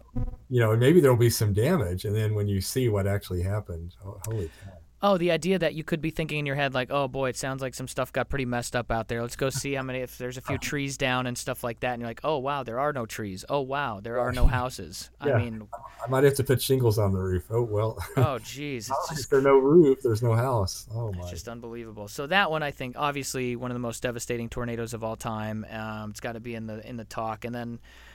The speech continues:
Speaker 2: uh, not terribly long after that, well, I guess there was a two-year hiatus without any E F fives, and then, uh, more Oklahoma came around again. Now, this one,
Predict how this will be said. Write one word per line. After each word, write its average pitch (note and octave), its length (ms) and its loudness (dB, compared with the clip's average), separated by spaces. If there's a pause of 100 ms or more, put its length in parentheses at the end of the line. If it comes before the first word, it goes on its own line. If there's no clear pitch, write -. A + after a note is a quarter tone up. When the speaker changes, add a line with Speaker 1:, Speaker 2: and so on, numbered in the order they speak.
(280)
Speaker 2:
uh, B2+ 180 2
not E3 240 0
terribly F#3+ 380 4
long C#3+ 260 -2
after C3+ 280 -4
that, C#3+ 200 -2
well, D3+ 140 -4
I - 20 -10
guess D3+ 200 -8
there D3+ 80 -6
was C#3 120 -8
a B2 60 -12
two-year D3 380 -2
hiatus C3 400 0
without B2+ 260 0
any B2 240 -6
E C3+ 60 -2
F B2 100 -6
fives, B2+ 480 -2
and A#2+ 160 -6
then, B2 240 -6
uh, A#2 240 -4
more C#3 240 -2
Oklahoma D3 500 0
came B2+ 220 -4
around A#2+ 340 -4
again. A#2+ 640 -2
Now, A#2 200 -10
this F3+ 280 -2
one, E3+ 440 -2